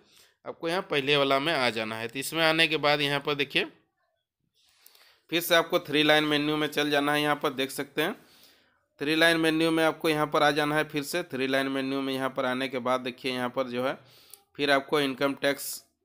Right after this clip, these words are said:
जो है रिटर्न इस ऑप्शन में आपको जाना है, यानी कि ई फाइल में पहले आपको जाना है।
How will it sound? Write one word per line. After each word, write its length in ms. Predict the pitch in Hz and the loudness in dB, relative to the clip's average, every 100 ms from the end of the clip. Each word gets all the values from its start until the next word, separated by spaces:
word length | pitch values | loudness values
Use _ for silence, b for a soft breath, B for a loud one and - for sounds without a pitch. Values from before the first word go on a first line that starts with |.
| _ | _
जो 220 | 117 120 127 | -14 -6 -2
है 140 | 139 | 0
रिटर्न 360 | 131 123 139 131 | -2 -2 -2 -2
इस 180 | 127 135 | -6 -6
ऑप्शन 300 | 123 - 131 | -6 -4 -4
में 140 | 131 | -4
आपको 220 | 127 135 | -4 -6
जाना 320 | 120 117 123 131 | -4 -4 -2 -2
है, 220 | 156 139 | -2 -2
यानी 220 | 120 127 | -4 -6
कि 120 | 123 | -8
ई 120 | 120 147 | -8 -8
फाइल 280 | 147 131 131 | -2 0 0
में 160 | 131 | -2
पहले 280 | 127 127 127 | -4 -4 -2
आपको 240 | 127 127 127 | -2 -4 -4
जाना 260 | 123 123 | -2 -2
है। 180 | 143 196 | -4 -6